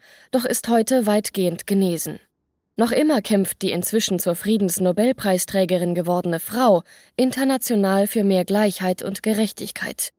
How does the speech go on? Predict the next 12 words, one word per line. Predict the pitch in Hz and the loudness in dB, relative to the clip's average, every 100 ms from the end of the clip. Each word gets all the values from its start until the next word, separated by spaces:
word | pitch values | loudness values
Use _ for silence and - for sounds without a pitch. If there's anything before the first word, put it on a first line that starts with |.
| _ | _
und | 240 247 233 | 2 4 2
erinnert | - 240 285 302 - | 2 2 2 0 0
uns | 185 - | -2 0
daran, | 196 196 208 240 233 | 0 0 0 0 0
dass | 208 - | -2 0
jedes | 247 294 277 - | 0 0 0 -2
Kind | - 185 156 - - | -4 -4 -4 -8 -4
das | 196 - | -4 -2
Recht | 185 180 - - | -2 -4 -6 -4
auf | 208 - | -4 0
Bildung | 247 233 165 - 170 | 2 2 2 -4 -8
hat, | - - | -12 -12